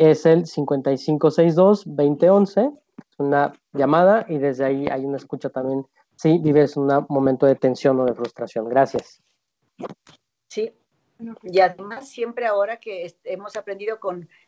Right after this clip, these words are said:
Speaker 2: el confinamiento, que hemos aprendido que podemos trabajar vía telefónica, vía
Speaker 1: Vía
Speaker 2: Zoom,
Speaker 1: online,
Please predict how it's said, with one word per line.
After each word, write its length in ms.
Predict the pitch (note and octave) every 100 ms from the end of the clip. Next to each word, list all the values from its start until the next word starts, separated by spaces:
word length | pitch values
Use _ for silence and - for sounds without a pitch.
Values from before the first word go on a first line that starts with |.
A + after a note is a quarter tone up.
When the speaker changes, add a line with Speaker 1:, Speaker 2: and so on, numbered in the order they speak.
| _
Speaker 2:
el 160 | F3+ F3
confinamiento, 1040 | G3 G3 G3 F#3+ G3 G#3 A3 C4 F4+ - _ _ _ -
que 260 | - G#3
hemos 300 | G3+ A3 G3+
aprendido 560 | - - G#3 G#3+ A3+ B3
que 100 | A#3
podemos 480 | - G3 G3 G#3+ -
trabajar 560 | A#3 F#3 F3+ G3+ G3+
vía 480 | A#3 G3+ G3 F#3+ F#3+ _ _ _
telefónica, 800 | F3+ F3+ F3+ A#3 A3+ A3+ - -
vía 220 | F3 F3
Speaker 1:
Vía 20 | F3
Speaker 2:
Zoom, 260 | D3 D3
Speaker 1:
online, 380 | C#3+ D3 D#3+